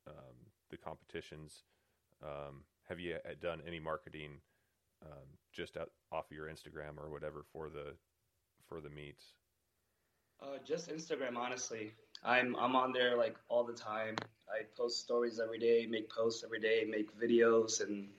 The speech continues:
Speaker 2: little things like that. That's been, like, the biggest contributor to the growth, Instagram. Um, I think without that, it'd be hard to, to build, uh,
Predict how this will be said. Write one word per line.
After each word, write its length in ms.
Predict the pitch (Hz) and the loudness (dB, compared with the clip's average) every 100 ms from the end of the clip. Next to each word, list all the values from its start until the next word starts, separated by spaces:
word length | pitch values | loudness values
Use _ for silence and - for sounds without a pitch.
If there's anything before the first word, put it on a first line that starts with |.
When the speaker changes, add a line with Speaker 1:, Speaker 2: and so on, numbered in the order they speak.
| - - | -10 6
Speaker 2:
little 140 | 120 | 6
things 200 | 123 113 | 6 4
like 120 | 110 | 4
that. 200 | 104 113 - _ _ _ - | 8 6 4 _ _ _ 2
That's 160 | 123 | 2
been, 240 | - 123 120 | 2 2 6
like, 260 | 113 110 | 8 8
the 60 | 107 | 4
biggest 340 | 107 117 117 | 0 2 0
contributor 520 | - 113 120 120 120 117 | -2 -4 -4 0 2 0
to 180 | - 104 | -2 -8
the 80 | |
growth, 500 | 92 110 120 160 - - _ _ | -2 6 8 8 2 -18 _ _
Instagram. 580 | 110 110 127 131 147 160 - - _ - _ _ _ _ | -6 0 4 6 6 4 0 -16 _ -20 _ _ _ _
Um, 380 | 101 101 95 95 | 0 0 0 -2
I 60 | 110 | 0
think 260 | 123 123 | 2 4
without 400 | 113 110 120 - | 4 6 6 4
that, 380 | 107 113 127 - | 0 2 2 -2
it'd 180 | - 104 | -8 -12
be 120 | 104 104 | -10 -6
hard 280 | 110 117 120 | -2 -2 -2
to, 300 | 120 113 107 - | -6 -4 -6 -8
to 100 | 110 | -12
build, 380 | 95 107 117 117 - - _ - | -2 4 4 2 -10 -20 _ 0
uh, 280 | 101 90 | 2 2